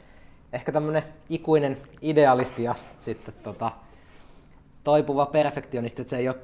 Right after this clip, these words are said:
väinä-, väinä välttämättä hyvä niinku cocktail, että kaikki on tota, täydellistä ja tota, mikään ei oo mahdotonta, <laughs> niin väli-, välillä tota,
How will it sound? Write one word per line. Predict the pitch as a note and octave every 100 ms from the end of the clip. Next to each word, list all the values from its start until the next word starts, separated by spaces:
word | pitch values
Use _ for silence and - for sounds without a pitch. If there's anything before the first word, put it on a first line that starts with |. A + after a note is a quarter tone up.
| -
väinä-, | B2 C#3 C3+ C3+
väinä | D#3 D3
välttämättä | C3+ B2+ C3+ C3
hyvä | C#3+ C#3+ C3
niinku | B2+
cocktail, | C3 A#2+ - - A#2
että | A2 -
kaikki | D3 C#3+ C3
on | B2
tota, | A#2 - A#2+ - - - - - - - -
täydellistä | E3+ F3 D#3+ C#3+ D3 C#3 - -
ja | C3+ C3 B2 -
tota, | - B2 C3+
mikään | C#3 D3 C3
ei | C3
oo |
mahdotonta, | C3 C#3 C#3 A2+ B2 A#2+
<laughs> | -
niin | C3+
väli-, | C3+ B2+ B2+
välillä | C#3 C3 B2
tota, | A2+ B2+